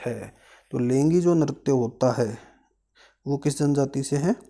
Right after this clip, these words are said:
सहरिया जनजाति से संबंधित, याद रखना है। जबकि चक्री नृत्य देखा था पढ़ने, वो किससे संबंधित था? कंजर जनजाति से संबंधित था। नेक्स्ट क्वेश्चन देखिए, आदिवासियों का मृत्यु भोज कहलाता है।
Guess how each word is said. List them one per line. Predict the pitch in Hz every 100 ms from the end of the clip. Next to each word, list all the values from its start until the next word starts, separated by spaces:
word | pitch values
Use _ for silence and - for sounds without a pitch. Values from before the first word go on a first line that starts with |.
| - -
सहरिया | - 147 135 143 143
जनजाति | 123 120 117 113
से | 117
संबंधित, | 113 113 113 113 120
याद | 117 117
रखना | 113 120
है। | 120 127
जबकि | 131 139
चक्री | 139 - 131 156 151
नृत्य | 160 151 - 143
देखा | 143 143 143
था | 147
पढ़ने, | 139 139 143
वो | 151 139
किससे | 143 139 147
संबंधित | 143 135 135 135 139
था? | 233 - - - _ _ _
कंजर | 131 131 127 131
जनजाति | 123 120 113 113 110 120
से | 117
संबंधित | 120 113 113 113
था। | - 117 117 _ _ _ _ -
नेक्स्ट | 131 131 131 -
क्वेश्चन | 139 135 131
देखिए, | 127 131 131 - _ _ _ _ _ _ _ _ _ _ _ _ _ _ _ _ _ _ _ _ _ _ - 139
आदिवासियों | 139 156 180 170 - 170
का | 175
मृत्यु | 156 147 - 156
भोज | 143 151
कहलाता | - 135 127 117 -
है। | 113 113